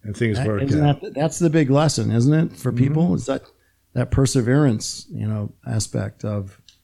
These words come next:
Speaker 2: A-, and the other thing is, you know, how people are just trying to figure out what their purpose and their calling is in this life, and, and, uh, how you're gonna live your life honoring that purpose and that calling. Because if you'll do that, and clearly,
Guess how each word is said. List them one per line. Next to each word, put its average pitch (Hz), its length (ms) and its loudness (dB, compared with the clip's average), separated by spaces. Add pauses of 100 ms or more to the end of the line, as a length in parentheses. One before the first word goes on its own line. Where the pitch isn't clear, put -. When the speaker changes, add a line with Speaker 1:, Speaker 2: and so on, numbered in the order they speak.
(960)
Speaker 2:
A-, - 40 -6
and 139 220 2
the 156 120 4
other 165 160 6
thing 156 260 4
is, 131 180 4
you 127 80 2
know, 127 220 4
how 123 220 0
people 131 300 2
are 117 100 2
just 110 320 -4
trying 131 220 2
to 131 60 2
figure 123 300 0
out 120 140 0
what 113 180 -2
their 104 120 0
purpose 123 440 0
and 117 100 0
their 101 120 -2
calling 123 420 0
is 104 160 -2
in 101 80 -2
this 98 180 -6
life, 120 380 -4
and, 101 280 -6 (920)
and, 104 340 -2
uh, 104 360 -4 (760)
how 127 140 0
you're 123 140 0
gonna 117 160 2
live 127 200 2
your 120 100 2
life 110 440 0
honoring 120 400 -2
that 110 180 -6
purpose 117 380 -4
and 107 100 -2
that 107 160 -8
calling. 120 420 -2
Because 101 300 -6
if 104 100 -8
you'll 107 180 -6
do 117 200 -2
that, 110 180 -2
and 101 220 -8
clearly, 131 500 2